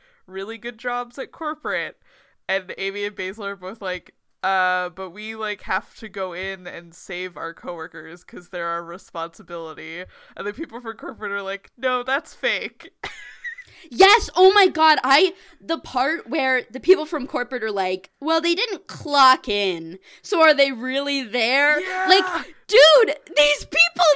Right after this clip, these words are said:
Speaker 2: died! And it's just, I think it so starkly shows, like, the reality of what capitalism does, and, like, Basil is not Amy's enemy. This guy from corporate,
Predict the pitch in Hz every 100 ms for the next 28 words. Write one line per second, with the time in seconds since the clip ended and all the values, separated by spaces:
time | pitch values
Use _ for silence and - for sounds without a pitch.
0 | - 415 539 679 622 381 370 339 - -
1 | 349 320 349 370 349 349 - - - 320
2 | 370 311 359 - 349 330 349 - 285 285
3 | 285 269 - 240 254 226 214 214 240 233
4 | 240 - 214 262 277 233 220 180 220 -
5 | - 185 226 226 220 208 208 214 - 202
6 | 190 214 214 196 196 - - _ - 311
7 | 302 339 294 226 233 233 262 240 240 240
8 | 233 247 233 202 185 185 _ - 302 -
9 | 262 277 302 226 202 196 220 233 311 320
10 | -